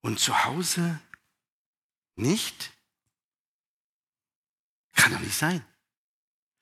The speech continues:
Wo ist die größte Herausforderung? Die Friedensbotschaft zu leben. Ich bin ganz direkt. Ich sage es zu mir. Ich packe mich an meinen eigenen, früher hat man gesagt, Gesichtserker. Ja? Genauso. Die lange wird,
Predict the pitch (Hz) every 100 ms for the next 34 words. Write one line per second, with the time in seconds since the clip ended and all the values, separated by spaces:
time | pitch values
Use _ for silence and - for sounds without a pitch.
0 | - - - 135 170 202 - 151 160 208
1 | - 180 180 226 - 165 123 104 85 -
2 | _ _ _ _ _ _ _ _ _ _
3 | 135 117 185 196 185 - 196 202 185 -
4 | 185 214 233 - 165 156 226 - 190 220
5 | 226 - - - - - 151 196 - 214
6 | 240 - - 160 - - - 185 180 139
7 | 139 170 170 - 185 233 208 202 - _
8 | _ _ - 165 - 131 120 135 - 131
9 | 139 180 190 - - 110 107 - 90 -
10 | - _ _ _ _ _ _ _ _ _
11 | - 190 - - _ _ _ _ _ _
12 | _ _ - 143 147 240 254 165 104 -
13 | 120 131 143 139 127